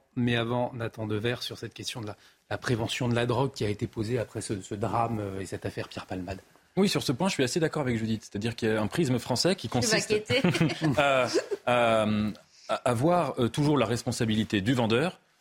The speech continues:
Speaker 2: et pas, euh, celle du consommateur, c'est-à-dire de l'offre et pas de la demande. Évidemment, il y a une demande en France et elle est particulièrement importante, même plus que dans beaucoup de pays, euh, euh, occidentaux. Le deuxième aspect sur la prévention, ce que je dis est juste une hypothèse et pour le coup, c'est assez subjectif. Mais je trouve que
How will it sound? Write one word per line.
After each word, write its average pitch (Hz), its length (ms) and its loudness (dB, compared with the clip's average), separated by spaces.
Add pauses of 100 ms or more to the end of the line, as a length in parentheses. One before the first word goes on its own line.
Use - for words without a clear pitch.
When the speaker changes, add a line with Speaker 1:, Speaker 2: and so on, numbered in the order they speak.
(140)
Speaker 2:
et 127 100 4
pas, 127 340 2
euh, 101 120 4
celle 113 180 2
du 107 80 2
consommateur, 98 500 0
c'est-à-dire 104 300 2
de 107 80 4
l'offre 156 240 2
et 123 60 0
pas 170 120 2
de 135 80 2
la 120 120 4
demande. 104 260 2
Évidemment, 107 320 2
il 143 60 4
y - 20 6
a 110 40 6
une 107 100 4
demande 110 240 2
en - 20 0
France - 240 0
et 117 40 2
elle 107 60 4
est 101 40 2
particulièrement 123 480 2
importante, 127 400 0
même 113 160 4
plus 180 240 2
que - 80 0
dans 107 180 4
beaucoup 123 240 2
de 139 60 -4
pays, 123 340 2
euh, 98 80 4 (380)
euh, 98 180 4
occidentaux. 113 480 0 (220)
Le 131 100 4
deuxième 214 300 4
aspect 226 200 2
sur 220 140 0
la 110 80 4
prévention, 127 560 0 (640)
ce - 120 -6
que 160 100 4
je 151 40 0
dis 190 60 4
est 208 60 6
juste 175 240 0
une 143 80 4
hypothèse 165 340 2
et 143 40 -2
pour 135 120 0
le 139 80 2
coup, - 80 -2
c'est 151 140 2
assez 127 180 2
subjectif. 113 480 0
Mais 123 220 2
je 139 100 0
trouve - 220 -2
que 123 240 4